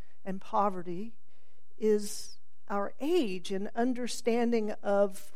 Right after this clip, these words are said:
what it means to be in this world. So while the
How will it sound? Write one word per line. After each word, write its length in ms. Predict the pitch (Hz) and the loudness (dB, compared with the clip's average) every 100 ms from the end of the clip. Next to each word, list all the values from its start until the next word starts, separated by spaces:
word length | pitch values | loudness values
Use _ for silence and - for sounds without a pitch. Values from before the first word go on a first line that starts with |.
| - | 4
what 180 | 233 233 | 4 6
it 120 | 226 | 2
means 320 | 214 208 - | 2 2 0
to 120 | 208 | -2
be 180 | 196 202 | 0 -2
in 280 | 214 202 196 | 0 0 0
this 220 | 180 - | -2 -4
world. 440 | 170 175 165 170 - - - - - - - - - - - - - - - - - - - - - - - - - - - - - - - - - - - - - - - - - - | -4 -4 -4 -4 -4 -4 -4 -4 -4 -4 -4 -4 -4 -4 -4 -4 -4 -2 -2 -2 -4 -4 -4 -4 -4 -4 -4 -2 -2 -2 -4 -4 -4 -4 -4 -4 -4 -4 -4 -4 -4 -4 -4 -4 -4 -2
So 160 | 240 | 0
while 320 | 226 220 220 | 2 6 4
the 400 | 214 220 208 202 | 4 0 0 -2